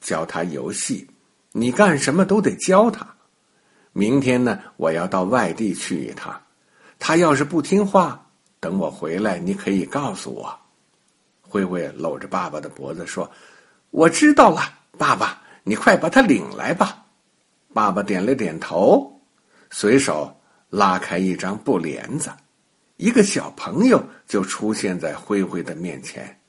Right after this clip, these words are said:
哟，是一个机器小孩儿，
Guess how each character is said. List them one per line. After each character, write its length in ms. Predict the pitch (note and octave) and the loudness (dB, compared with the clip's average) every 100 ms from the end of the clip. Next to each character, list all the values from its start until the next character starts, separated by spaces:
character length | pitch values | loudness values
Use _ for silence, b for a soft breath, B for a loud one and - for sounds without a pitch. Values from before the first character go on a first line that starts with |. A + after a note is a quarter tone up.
| _ _ _ _ _ _ _ _ - | _ _ _ _ _ _ _ _ 2
哟， 180 | B3 D4 - - _ b b b b | 6 6 6 -6 _ b b b b
是 180 | - | 2
一 160 | A#3 C4+ | 6 6
个 100 | B3+ | 4
机 280 | A#3 C#4+ D#4 | 4 6 6
器 160 | - | 4
小 180 | F3 - | 0 -2
孩 200 | - G2+ | -2 -8
儿， 220 | A2 - | -8 -10